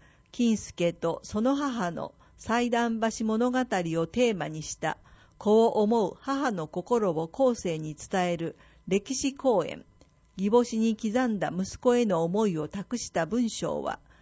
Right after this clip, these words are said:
日本女性三名文の一つとして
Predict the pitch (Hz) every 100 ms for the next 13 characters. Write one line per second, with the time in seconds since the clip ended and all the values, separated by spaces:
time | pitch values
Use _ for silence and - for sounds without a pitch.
0 | - 214 233 277 277 185 190 185 208 190
1 | 185 - _ _ _ - - 277 277 277
2 | 277 202 185 175 170 180 254 240 - 175
3 | - 160